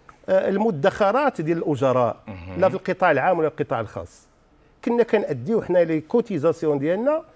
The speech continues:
Speaker 1: دون فاسون كونتيني.
Speaker 2: أها.
Speaker 1: الور فين مشاو؟ ومن استفاد؟ وبأي نسبة كانوا كيكونوا ريمينيري؟
Speaker 2: مهم.
Speaker 1: دونك هذه سؤالات،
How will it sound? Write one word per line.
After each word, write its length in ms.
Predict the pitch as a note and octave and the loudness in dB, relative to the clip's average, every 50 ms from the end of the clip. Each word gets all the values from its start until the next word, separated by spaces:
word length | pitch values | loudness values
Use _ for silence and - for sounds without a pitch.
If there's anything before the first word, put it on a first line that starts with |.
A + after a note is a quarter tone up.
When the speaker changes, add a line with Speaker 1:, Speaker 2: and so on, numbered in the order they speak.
| _ _ - - | _ _ -14 -8
Speaker 1:
دون 180 | D#3+ A3 B3 | -6 -6 -4
فاسون 360 | - - A3+ G#3+ - C#4+ D#4 | -4 -4 -4 -4 -4 -4 -6
كونتيني. 480 | - - E4 D4 - - F#3 B2+ A2 A2 - _ - F#2 | -4 -6 -6 -6 -4 -2 -2 -2 -2 -4 -8 _ -14 -14
Speaker 2:
أها. 340 | E2+ D#2 D#2 F2+ F2+ F2 D#2+ - | -14 -12 -10 -10 -10 -8 -4 0
Speaker 1:
الور 340 | E3 - A#3 A3 G3 D#3 C3+ | 2 2 2 4 2 2 0
فين 180 | - - B3+ A3 | -2 -4 -4 -6
مشاو؟ 300 | F3 - - A#2+ G2 F2+ - _ _ _ _ _ _ _ _ _ _ _ _ _ _ _ _ - | -4 -4 -4 -4 -4 -4 -10 _ _ _ _ _ _ _ _ _ _ _ _ _ _ _ _ -2
ومن 840 | G#3 G#3+ G#3+ G#3+ G#3 G#3 G3+ G3 G3 F#3 F3+ F3+ F3+ G3 A#3 A#3 A#3 | 0 2 2 2 2 2 2 2 0 0 0 0 0 2 2 2 2
استفاد؟ 600 | A3 - - G#3+ G3 - - F#3+ D#3 B2+ G#2+ F#2+ - _ _ _ _ _ - | 0 0 0 0 0 2 4 2 2 2 0 -4 -12 _ _ _ _ _ -4
وبأي 580 | F#3+ F#3+ E3+ F#3 G#3 - A3+ A#3 B3 B3 A3+ G#3+ | -2 -2 0 0 -2 2 2 2 2 4 2 2
نسبة 420 | G#3 A3 - - - D3 G3 G3+ | 2 0 -2 -2 -2 0 2 2
كانوا 340 | - - G3 F#3 F3+ F#3+ F3 - | 2 4 2 2 2 2 -2 0
كيكونوا 520 | - F3+ F3 D#3+ - - F#3 F3 F3 F3 | 0 0 0 0 0 -2 -2 -2 0 0
ريمينيري؟ 540 | F3 F3 E3 E3+ D#3 D3 C3+ A#2 G2+ F#2 F2 - _ _ _ - | 0 2 2 2 4 4 4 2 2 -2 -6 -12 _ _ _ -16
Speaker 2:
مهم. 260 | B2+ G2+ F#2 G2 E2+ D#2 _ _ _ _ _ _ - | -16 -14 -14 -14 -16 -18 _ _ _ _ _ _ -6
Speaker 1:
دونك 280 | G3 F#3+ A3+ G#3+ - A3+ | -2 0 0 0 2 0
هذه 180 | A#3 G#3+ B3 | 0 2 0
سؤالات، 680 | A3+ - B3 C4+ A#3+ G#3 A3 A#3 C4+ C#4+ B3+ F3+ - | -2 -2 -2 0 2 2 4 4 4 2 2 0 -2